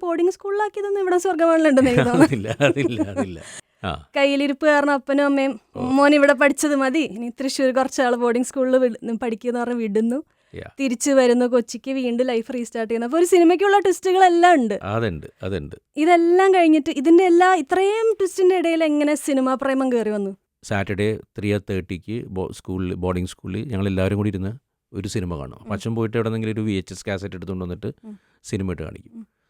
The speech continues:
Speaker 2: ചിലപ്പോ ആ ഒരു ആവേശം നമ്മുടെ ഉള്ളിൽ ഉണ്ടായിട്ടുണ്ടാവാം. സിനിമ, സിനിമ, സിനിമ എന്ന് പറയുന്നിട്ട്. പിന്നെ ഈ അമ്മ, ആ, ഒരുപാട് സിനിമകൾ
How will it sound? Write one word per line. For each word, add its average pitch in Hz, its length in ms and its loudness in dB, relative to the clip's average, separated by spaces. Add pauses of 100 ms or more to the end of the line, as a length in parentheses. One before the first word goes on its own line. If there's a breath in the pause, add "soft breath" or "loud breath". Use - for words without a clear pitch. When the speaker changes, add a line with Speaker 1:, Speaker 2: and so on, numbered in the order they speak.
(140)
Speaker 2:
ചിലപ്പോ 127 200 0
ആ 131 160 4
ഒരു 156 160 2
ആവേശം 127 500 0
നമ്മുടെ 127 200 -2
ഉള്ളിൽ 117 160 -2
ഉണ്ടായിട്ടുണ്ടാവാം. 90 600 -8 (240)
സിനിമ, 98 340 -4
സിനിമ, 90 340 -4
സിനിമ 80 320 -8
എന്ന് 80 120 -12
പറയുന്നിട്ട്. - 400 -16 (760)
പിന്നെ 107 160 -4
ഈ 117 40 0
അമ്മ, 113 540 0
ആ, - 100 -8
ഒരുപാട് 120 560 0
സിനിമകൾ 110 480 -2